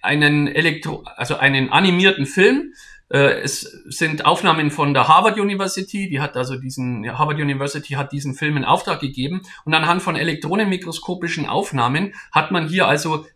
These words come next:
diesen schönen Animationsfilm erstellt. Wir fahren jetzt hier quasi mal mit der Kamera durch die Zelle. Sie sehen hier die einzelnen Strukturen, wie die Zelle im Inneren aufgebaut ist und Sie werden gleich biochemische Vorgänge sehen, wie hier beispielsweise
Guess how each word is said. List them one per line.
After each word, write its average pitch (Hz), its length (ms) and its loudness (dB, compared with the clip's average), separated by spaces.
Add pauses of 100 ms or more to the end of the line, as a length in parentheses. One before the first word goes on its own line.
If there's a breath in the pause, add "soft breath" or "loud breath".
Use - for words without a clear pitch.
diesen 170 200 0
schönen 170 340 2
Animationsfilm 143 1000 0
erstellt. 107 460 -2
Wir 139 100 -2
fahren 165 340 4
jetzt 202 160 -2
hier 196 160 -2
quasi 170 360 2
mal 165 160 0
mit 196 160 -4
der 170 100 0
Kamera 175 380 0
durch 180 240 -8
die 147 100 -14
Zelle. 196 380 2 (220 loud breath)
Sie 165 120 -6
sehen 170 300 0
hier 170 340 2 (220 loud breath)
die 160 120 2
einzelnen 170 440 2
Strukturen, 180 560 0
wie 165 100 -6
die 151 140 -6
Zelle 165 260 0
im 156 180 -2
Inneren 165 460 -2
aufgebaut 160 680 -2
ist 196 200 -8 (220 loud breath)
und 151 100 -2
Sie 170 140 -2
werden 160 260 2
gleich 147 400 0
biochemische 180 960 -2 (180 loud breath)
Vorgänge 175 480 2
sehen, 143 240 2
wie 160 80 -2
hier 208 220 4
beispielsweise 151 840 2